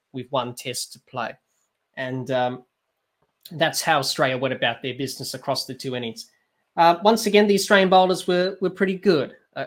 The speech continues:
across the two innings. They, they bowled well as they, as they did in Perth, um, and they were able to get the job done.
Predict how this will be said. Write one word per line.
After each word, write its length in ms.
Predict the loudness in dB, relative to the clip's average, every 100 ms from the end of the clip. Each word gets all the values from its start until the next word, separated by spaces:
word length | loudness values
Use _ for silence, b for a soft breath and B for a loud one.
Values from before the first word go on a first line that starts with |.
| -10
across 380 | -6 -4 -4
the 80 | -6
two 220 | -8 -4
innings. 400 | -2 0 -2 -4
They, 240 | -6 -8 -8
they 80 | -6
bowled 300 | 0 0 2
well 240 | 0 0
as 140 | -2 -4
they, 260 | -8 -10 _ _ _
as 100 | -8
they 100 | -6
did 180 | -2 -2
in 140 | -2
Perth, 420 | 0 2 2 0 -6 _ _ _ _ -6
um, 480 | 0 2 0 -2 -10 _ _ _ _ _ _ -6
and 420 | -2 -2 -2 -6 -10
they 200 | -4 -2
were 120 | -2
able 300 | -2 -2 -4
to 120 | -8 -6
get 200 | -6 -6
the 60 |
job 360 | -6 -6 -6 -6
done. 320 | -4 -2 -4